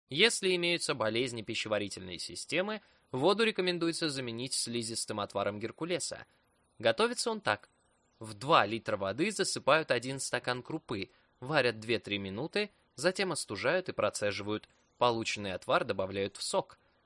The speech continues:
Очень эффективны также морковный и яблочно-свекольный соки в равных пропорциях. Впрочем, вы можете пить и любые другие соки в зависимости от возможностей и сезона.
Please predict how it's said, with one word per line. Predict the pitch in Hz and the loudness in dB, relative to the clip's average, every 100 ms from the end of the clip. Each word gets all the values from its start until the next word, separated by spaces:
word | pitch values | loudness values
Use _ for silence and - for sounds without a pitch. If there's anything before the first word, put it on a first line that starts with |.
| _ | _
Очень | - 240 - 202 - | -2 0 2 -2 -2
эффективны | 147 147 - 147 151 147 | -4 -4 -6 -6 -4 0
также | 127 110 107 | 0 0 -6
морковный | 107 98 - 185 190 180 | -6 -4 2 2 2 -4
и | - 113 | -4 -8
яблочно-свекольный | 107 131 110 104 - 104 - 101 - 98 98 | 0 0 0 -6 -6 -6 -8 -6 -2 -2 -4
соки | 104 - 170 - - - _ - | -6 -2 -2 -2 -10 -12 _ -4
в | 190 | 0
равных | 170 98 - | 0 -2 -2
пропорциях. | - 143 98 - - - - _ _ _ _ | 0 2 0 -6 -8 -10 -14 _ _ _ _
Впрочем, | - 120 160 233 226 | 2 4 4 2 2
вы | 208 | 2
можете | 180 151 147 | 2 0 -6
пить | 120 147 - | -4 -6 -4
и | 123 | -2
любые | 113 110 131 | -2 -2 -4
другие | 123 123 180 127 95 | -4 -6 -6 -6 -6
соки | - - 165 185 208 _ _ - | -4 -2 -2 -2 -6 _ _ -4
в | |
зависимости | 123 117 110 - 135 - 151 | 2 2 0 -4 -6 -6 -6
от | 151 | 0
возможностей | 139 120 104 104 127 131 - 143 | 2 2 0 -4 -4 -6 -4 -6
и | - 98 | -6 -6
сезона. | - 117 151 185 95 | -4 -2 0 -2 -4